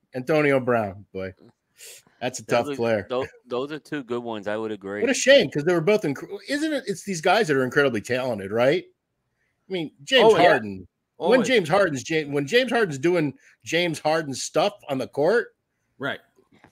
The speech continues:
Speaker 1: he's a talented player. I mean, I understand why
Speaker 3: Absolutely.
Speaker 1: teams keep picking him up, but
Speaker 2: I understand. I mean, I thought, I was thrilled when I said, "All right, he's gonna come to the Sixers. It's gonna be a good situation."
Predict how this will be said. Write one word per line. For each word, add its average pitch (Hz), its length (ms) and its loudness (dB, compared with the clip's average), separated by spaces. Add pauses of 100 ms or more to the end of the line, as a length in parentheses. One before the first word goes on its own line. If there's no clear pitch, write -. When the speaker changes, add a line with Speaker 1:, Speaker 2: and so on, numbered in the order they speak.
(300)
Speaker 1:
he's 196 200 -6
a 247 80 2
talented 208 480 -2
player. 143 320 2
I 117 120 -4
mean, 120 260 -8
I 147 100 0
understand 156 500 2
why 120 100 2
Speaker 3:
Absolutely. 123 280 -4
Speaker 1:
teams 110 120 -6
keep 113 240 -8 (180)
picking 123 240 -4
him 117 100 -4
up, 113 320 -4
but 98 160 -14 (880)
Speaker 2:
I 117 140 0
understand. 131 360 -4
I - 40 -10
mean, 135 180 -2
I 127 120 4
thought, 151 280 0
I 135 140 4
was 190 180 0
thrilled 151 380 2
when 120 120 -6
I 127 100 0
said, 143 120 -6
"All 160 80 4
right, 131 120 2
he's 123 140 -8
gonna 147 120 -6
come 151 140 -4
to 147 60 -8
the 127 100 -8
Sixers. 117 880 -6
It's - 140 -12
gonna 117 140 -4
be 120 100 -4
a 113 40 -6
good 113 160 -8
situation." 107 760 -8